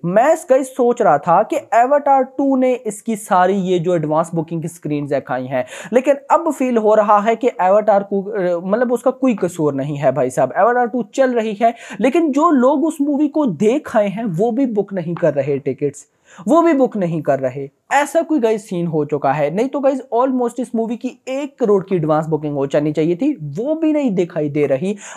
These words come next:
और सेम भेड़िया के साथ गाइस, वरुण धवन की फिल्म के साथ जो सीन हुआ था, उसकी एडवांस बुकिंग के साथ सेम सीन सर्कस के साथ भी चल रहा है। इसकी एडवांस बुकिंग हो ही नहीं रही, मतलब मेकर्स जबरदस्ती करवाना चाह रहे हैं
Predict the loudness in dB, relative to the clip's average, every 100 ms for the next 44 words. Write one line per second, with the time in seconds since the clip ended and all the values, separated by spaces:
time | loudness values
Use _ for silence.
0 | 0 2 2 0 -2 0 -2 -6 _ -2
1 | 2 2 4 4 2 2 -2 0 0 2
2 | 2 4 2 2 2 2 2 2 2 0
3 | -4 -4 -4 -4 -2 -2 -2 -4 -6 -6
4 | 0 0 4 2 2 -4 -18 -2 0 0
5 | -2 0 2 4 2 2 -2 -4 -6 -2
6 | 0 0 -2 -18 -6 -2 -2 -2 -4 -6
7 | -6 -4 -4 -2 -4 -4 -6 -4 -4 -6
8 | -6 -6 -6 -6 -6 -4 -2 -2 -4 -10
9 | -8 -4 -2 0 0 0 -2 -4 -6 -8
10 | -6 -4 -2 -2 -2 -2 -2 -2 0 -2
11 | -4 -8 0 2 2 0 -4 -2 2 2
12 | 2 0 -2 -6 0 2 2 2 2 0
13 | -2 -2 0 2 4 4 4 4 4 4
14 | 0 0 0 -2 _